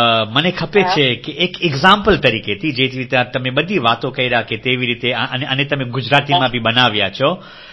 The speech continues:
Speaker 1: તો અગર તમારી
Speaker 2: હા.
Speaker 1: રજા હોય, તમારી પરમિશન હોય, તો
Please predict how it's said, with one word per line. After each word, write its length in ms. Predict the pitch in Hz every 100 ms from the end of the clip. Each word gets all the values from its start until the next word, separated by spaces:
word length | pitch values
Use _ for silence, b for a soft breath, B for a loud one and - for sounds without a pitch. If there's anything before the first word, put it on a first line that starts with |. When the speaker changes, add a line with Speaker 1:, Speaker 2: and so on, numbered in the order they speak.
| B -
Speaker 1:
તો 80 | 151
અગર 380 | 139 147 226 226
તમારી 460 | - 147 147 139
Speaker 2:
હા. 160 | 135 117
Speaker 1:
રજા 300 | 123 120 143
હોય, 320 | 135 147 123
તમારી 300 | 120 117 117
પરમિશન 580 | 117 117 120 131 - 131
હોય, 400 | 117 160 131 110 B B B B _ -
તો 400 | 127 117 113